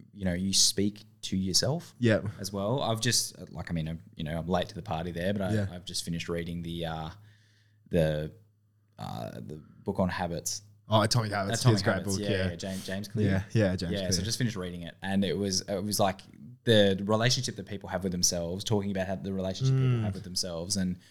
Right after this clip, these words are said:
Speaker 1: you know, if you say that you're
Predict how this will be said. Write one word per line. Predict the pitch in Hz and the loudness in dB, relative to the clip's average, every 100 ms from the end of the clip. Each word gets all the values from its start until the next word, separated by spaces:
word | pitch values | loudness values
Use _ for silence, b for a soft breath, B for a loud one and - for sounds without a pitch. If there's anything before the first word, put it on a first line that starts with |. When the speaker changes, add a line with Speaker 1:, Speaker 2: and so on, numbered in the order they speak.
| b - | b 0
Speaker 1:
you | 101 | 2
know, | 92 98 B B B _ - | 2 0 B B B _ 2
if | 127 | 4
you | 147 135 131 - | 4 2 -2 0
say | - 101 107 | 6 6 4
that | 101 | -2
you're | 90 92 | -6 -8